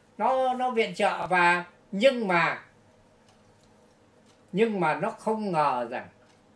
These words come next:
nó không ngờ rằng Việt Nam thắng được cái trận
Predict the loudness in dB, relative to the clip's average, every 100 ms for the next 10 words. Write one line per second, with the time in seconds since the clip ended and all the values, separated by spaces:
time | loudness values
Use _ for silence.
0 | _ _ _ _ _ -8 -6 -4 -6 -4
1 | -2 -2 -2 -6 -10 -10 -16 -20 _ _
2 | _ _ _ _ _ _ -20 -8 -8 -6
3 | -6 -6 -8 -12 -20 -20 -20 -20 -18 -2
4 | -2 -2 -4 -6 -6 -12 _ _ _ -12
5 | -10 -8